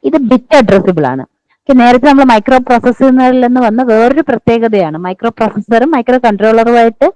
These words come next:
കമ്പയർ ചെയ്യുമ്പോൾ ഉള്ള വേറൊരു പ്രത്യേകതയാണ് ബിറ്റ് അഡ്രസ്സബിൾ എന്ന് പറയുന്നത്.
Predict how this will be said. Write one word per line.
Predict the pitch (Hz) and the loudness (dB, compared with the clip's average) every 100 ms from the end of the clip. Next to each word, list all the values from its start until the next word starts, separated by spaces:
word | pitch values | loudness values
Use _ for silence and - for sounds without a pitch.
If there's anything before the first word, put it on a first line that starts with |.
| _ _ _ 247 | _ _ _ -4
കമ്പയർ | 240 247 240 | 0 0 2
ചെയ്യുമ്പോൾ | 240 247 233 | 2 0 0
ഉള്ള | 233 | 2
വേറൊരു | 269 226 277 320 | 2 2 2 2
പ്രത്യേകതയാണ് | 208 - 214 202 196 190 339 233 | -2 -4 -4 -2 -2 -4 -4 -6
ബിറ്റ് | 254 _ - | -6 _ -8
അഡ്രസ്സബിൾ | 202 196 214 - 208 240 | -6 -4 -4 -2 0 0
എന്ന് | 214 190 | 0 0
പറയുന്നത്. | 160 147 151 139 | -2 -4 -8 -8